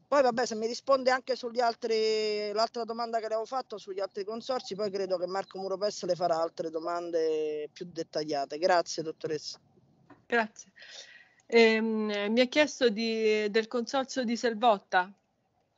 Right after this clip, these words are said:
Speaker 1: Sì, sia di Selvotta che di Montemigliore.
Speaker 2: Allora, guardi, Montemigliore, eh, non ho molte informazioni. Sul, ehm, invece su Selvotta abbiamo moltissime, mm,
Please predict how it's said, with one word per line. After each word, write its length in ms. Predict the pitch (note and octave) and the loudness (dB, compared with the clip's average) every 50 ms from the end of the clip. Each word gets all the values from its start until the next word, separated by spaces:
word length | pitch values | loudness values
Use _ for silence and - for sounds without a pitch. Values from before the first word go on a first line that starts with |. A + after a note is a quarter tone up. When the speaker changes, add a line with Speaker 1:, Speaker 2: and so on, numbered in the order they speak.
| _ _ - - - _ _ _ | _ _ -20 -20 -20 _ _ _
Speaker 1:
Sì, 300 | - - C4 C4+ C4+ B3 | -4 0 2 4 4 4
sia 240 | A#3 - D4 C#4+ C#4 | 4 6 8 8 6
di 120 | C#4 C#4+ | 6 4
Selvotta 600 | B3+ - C#4 C4+ A#3+ C#4+ E4+ F#4+ - - D4 C4 | 0 0 0 2 4 4 2 2 2 0 -2 -2
che 200 | A3+ A3+ A3+ A3 | 0 0 0 0
di 440 | G#3 G3+ A3+ A3+ A3 A3 A3 A3 A3 | -2 -4 -8 -8 -6 -6 -6 -6 -4
Montemigliore. 800 | G#3+ A3 A3+ A3 - G#3+ G#3 G3+ F#3+ F3+ F3+ E3+ D#3+ D#3+ D#3+ E3 - _ _ _ _ A4 _ _ - - C#5+ - A#4+ - _ C#5+ - _ _ _ _ _ _ _ _ - - - - - - - - - | -4 -4 -4 -4 -4 -4 -4 -4 -4 -4 -4 -4 -4 -4 -6 -10 -14 _ _ _ _ -20 _ _ -20 -20 -18 -20 -20 -18 _ -18 -18 _ _ _ _ _ _ _ _ -20 -20 -20 -20 -20 -20 -20 -8 -4
Speaker 2:
Allora, 340 | - A3+ G#3+ G3+ F3+ F3+ | -2 0 0 2 0 0
guardi, 340 | F#3 F#3+ A3+ G#3+ F#3+ F3+ G3+ | 2 4 4 4 4 4 0
Montemigliore, 1000 | G3+ A3 A#3 A#3+ A#3+ - C4 B3+ B3+ B3+ C4+ E4 F4 F4+ E4+ - B3 A3 G3+ - | -2 0 -2 -4 -2 -2 -2 0 0 0 0 0 0 2 2 2 2 2 0 -2
eh, 600 | - F#3 F#3+ F#3 F#3 F#3 F#3 F#3 F#3 F#3 F3+ F3+ F#3 | -4 -4 -4 -2 -2 -4 -4 -4 -4 -4 -6 -6 -6
non 160 | G3 G#3 G#3 | -6 -6 -2
ho 120 | G#3+ G#3 G3 | -2 -2 -2
molte 280 | G3 F#3+ F#3+ - - G3 | -4 -6 -8 -10 -10 -12
informazioni. 840 | F#3 - - F#3 G3 G3 F#3+ - - - G3 F3+ F3+ F3+ F3 F3+ | -10 -10 -10 -8 -8 -8 -8 -8 -4 -2 0 0 0 -2 -4 -6
Sul, 360 | F#3+ - B3 A#3 A#3 A3+ A3 | -4 -2 0 0 2 2 4
ehm, 640 | A3 A3 A3 G#3+ G#3+ G#3 G#3 G#3 G#3 G#3 G#3 G3+ G#3 | 6 6 8 6 6 4 2 -2 -4 -6 -6 -6 -6
invece 320 | G#3 A3+ C#4 C#4+ - B3 | -4 -4 -4 -2 -2 -4
su 120 | G#3 - G#3 | -4 -4 -8
Selvotta 680 | - - A3+ G#3+ A3 G#3+ C#4+ D#4 D4+ - _ G#3+ G3 | -4 -2 -2 -2 0 0 0 0 -2 -2 _ 0 0
abbiamo 580 | F#3+ F#3+ F3+ G3 G3+ G3 G3 F#3+ F3+ F3+ F3+ F3+ | 0 0 -2 -4 -6 -6 -6 -6 -8 -8 -8 -8
moltissime, 640 | F#3 G3 G#3 G3+ - C4+ A#3+ - C4 A#3 A3 G#3 G3+ | -8 -8 -8 -6 -6 -8 -6 -4 -4 -2 -2 -2 -4
mm, 240 | G3+ G3+ G3 G3 | -4 -6 -8 -8